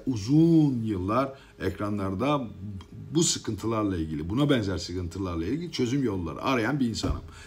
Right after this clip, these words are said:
Yeni yetme değilim. Yani Zeki Şahin ismi bir marka Avrupa'da. Hemen hemen herkes tanır. Ve ben otuz beş yıllık gazeteciyim. Türkiye Gazetesi'nin en üst düzeyinde görev yapmış, on beş sene orada görev yapmış bir insanım.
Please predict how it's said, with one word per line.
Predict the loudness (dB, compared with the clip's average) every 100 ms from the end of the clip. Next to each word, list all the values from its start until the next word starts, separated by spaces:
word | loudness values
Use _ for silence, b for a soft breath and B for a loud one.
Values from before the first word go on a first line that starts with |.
| B
Yeni | 6 10 12
yetme | 10 10 8
değilim. | 8 10 8 6 -4 -18 b b b b
Yani | -2 0 4
Zeki | 4 4 6
Şahin | 8 8 8
ismi | 4 4 4
bir | 4
marka | 8 8 8 4
Avrupa'da. | 0 -4 -8 -6 0 2
Hemen | 2
hemen | 0 2 2
herkes | 2 2 2
tanır. | 6 6 6 0 -16 b b b b 2
Ve | 6
ben | 6
otuz | 6 2 2
beş | 2 4
yıllık | 0 0
gazeteciyim. | 0 6 8 8 6 -4 -6
Türkiye | -4 4 6
Gazetesi'nin | 6 2 0 2 2
en | 4 4
üst | 4 2
düzeyinde | 0 0 2 4
görev | 4 4 4
yapmış, | 4 4 0 -6 -4
on | -2 0
beş | -2 -4
sene | -4 -4
orada | -4 -6 -2
görev | 0 2 0
yapmış | 0 -4 -6
bir | -4
insanım. | 0 2 2